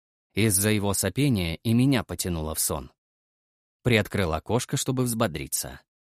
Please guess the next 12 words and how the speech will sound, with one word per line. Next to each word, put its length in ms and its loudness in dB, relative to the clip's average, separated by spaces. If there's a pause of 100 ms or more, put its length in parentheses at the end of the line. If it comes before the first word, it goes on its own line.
(680)
Ледяной 440 4
ветер 340 0 (200)
ударил 440 4
в 60 -2
лицо, 460 2
и 80 2
я 140 4
стал 280 0
опасаться, 560 0
что 180 -2
продует 460 2
шею. 420 0